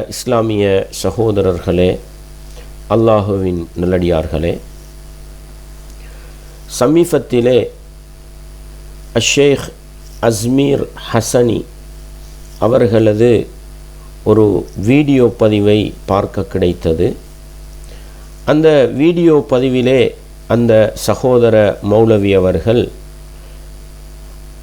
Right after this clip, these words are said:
தௌஹீத் என்பதை மூன்று வகையாக பிரித்திருக்கின்றார்கள். அதிலே தௌஹீத் அல் உலூஹியா என்றும்,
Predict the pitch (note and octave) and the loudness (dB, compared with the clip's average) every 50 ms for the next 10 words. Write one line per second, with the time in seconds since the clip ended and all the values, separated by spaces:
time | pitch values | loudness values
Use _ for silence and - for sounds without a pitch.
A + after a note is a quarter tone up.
0 | - - - - C#3+ D#3 E3+ E3 D#3 - D#3+ E3+ E3+ C#3+ - - - - - - | -20 -18 -4 2 2 4 4 2 2 0 0 2 2 0 -2 -8 -16 -20 -20 -20
1 | - - - - - - - - - - - - - - C#3 C3+ B2+ A#2+ A#2 A2+ | -20 -20 -20 -20 -20 -20 -20 -20 -20 -20 -20 -10 -2 2 2 2 4 4 4 4
2 | A2+ A#2+ B2 A#2 - - - - - - - - - - - - - A2 A2+ B2 | 4 4 2 2 -2 -6 -10 -16 -20 -20 -20 -20 -20 -20 -20 -10 -4 0 2 4
3 | C#3+ D#3+ F3+ F3 D#3 C#3+ C#3 C3 B2 A#2+ A#2+ B2 B2 B2 B2 A#2 A#2 G#2 F#2+ A2+ | 4 4 4 2 2 0 0 0 0 0 0 0 0 0 2 0 0 0 0 0
4 | A2+ A2 G#2 - - - - C3 B2+ C#3+ D3 D3 - - A#2 A#2 - - A2+ G2+ | 0 0 0 -2 -6 -6 -2 0 2 2 2 2 0 0 0 0 0 0 -2 -2
5 | G2+ F#2+ F#2+ F2+ F2+ F2+ - - F#2+ A2+ B2 - - - - - - - - - | 0 2 0 0 0 -2 -4 -4 -4 -4 -4 -6 -10 -14 -18 -20 -20 -20 -20 -20
6 | - - - - - - - - - - - - - - - - - - - - | -20 -20 -20 -20 -20 -20 -20 -20 -20 -20 -20 -20 -20 -20 -20 -20 -20 -20 -20 -20
7 | - - - - - - - - - B2+ C3+ D3 D3+ D#3+ D#3+ F3 E3 D3 A2+ - | -20 -20 -20 -20 -20 -20 -20 -8 -2 0 2 2 4 4 4 4 4 4 2 0
8 | - - - - - - - - - - - C#3+ D#3 F3+ - - D3+ D#3 C#3 - | -2 -8 -18 -20 -20 -20 -20 -20 -8 0 2 2 4 2 2 2 0 0 -2 -2
9 | - - C3 A#2 - B2+ B2+ C3 C#3+ C#3 A#2 A#2+ A#2+ A#2+ A#2 A2+ A2 A2 G2+ A2 | -2 -4 -2 0 0 2 4 4 4 4 4 2 4 4 4 4 2 0 0 -2
10 | G#2+ G#2 G2 G2+ G#2+ B2 C#3 | 0 0 2 2 0 0 0